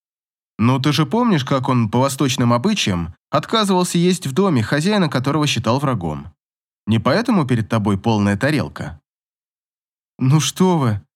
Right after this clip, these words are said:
забормотала Соломея, хватая вилку. «Какой с меня Монте-Кристо?» «Никакой»,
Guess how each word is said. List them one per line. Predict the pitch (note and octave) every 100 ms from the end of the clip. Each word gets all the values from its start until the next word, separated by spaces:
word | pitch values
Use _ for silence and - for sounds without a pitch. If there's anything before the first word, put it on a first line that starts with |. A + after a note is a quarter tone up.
| _ _ _ _ _ _ _
забормотала | F#2+ A#2+ C3 C3+ C#3+ C3+ G2
Соломея, | G2 - A#2+ A#2 F2+
хватая | F2 A#2 A2+ G#2+ G2+
вилку. | G2+ E2+ E2 D#2+ - _ _ _ _ _ _
«Какой | - F#3 F3+ F3+
с | -
меня | D3+ C#3
Монте-Кристо?» | B2+ B2 C3+ B2 A2 F#2+ F#2 E2+ F2 _ _ _ _ _ _ -
«Никакой», | G2 D#3 G#3 G3 C#3+ D#3 A#2